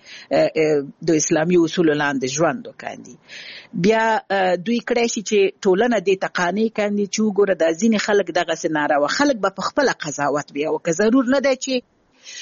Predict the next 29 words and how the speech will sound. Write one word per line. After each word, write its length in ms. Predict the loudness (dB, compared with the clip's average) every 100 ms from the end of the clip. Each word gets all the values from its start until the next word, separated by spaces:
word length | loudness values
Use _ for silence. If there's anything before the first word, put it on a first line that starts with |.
| -4
دوی 300 | 2 4 4
بیا 260 | 2 0 0 -2
ویډیوګانې 680 | -6 -2 0 2 0 0 0
جوړې 320 | 0 2 2
کړه 160 | 0 -2
او 100 | -2
بیا 240 | 0 0
ووایي 200 | 2 2
چې 140 | 0 -6
وګورئ 380 | -2 2 2 0
چې 120 | -4
موږ، 160 | -12 -12 -16 -20 -18 -4 -2
ام، 160 | 0
دا 160 | 0 0
ښځې 280 | 0 -2 -2
چې 140 | 0
وي 160 | 2 4
دوی 180 | 2
ټول 200 | 2 0
ته 180 | 0 0
ویل 160 | 0 0
شوي 240 | 0 0
چې 100 | 0
تاسو 300 | 0 -2 0
ته 60 | 0
موږ 180 | 2 0
کیس 360 | 0 0 -2
جوړو 340 | -2 0 0 2
یا 180 | 2